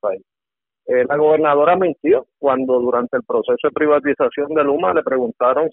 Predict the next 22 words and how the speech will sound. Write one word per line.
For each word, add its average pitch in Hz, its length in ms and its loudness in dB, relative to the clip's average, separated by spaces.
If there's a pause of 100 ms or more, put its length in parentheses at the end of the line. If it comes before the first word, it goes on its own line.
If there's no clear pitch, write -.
si 120 120 -4
había, 113 440 0 (540)
eh, 110 160 2
alguna 113 400 -2
privatización 135 760 -2
adicional 156 520 -2
y 135 100 0
dijo 131 140 0
que 135 120 -4
por 123 160 0
el 120 80 -2
momento 117 440 -6
ya 123 120 -2
lo 139 140 0
descartaba. 131 640 0 (160)
Así - 260 -10
que 160 60 -4
le 147 100 2
mintió 120 300 -6
al 131 80 -6
país 143 320 -2 (640)
cuando 110 880 0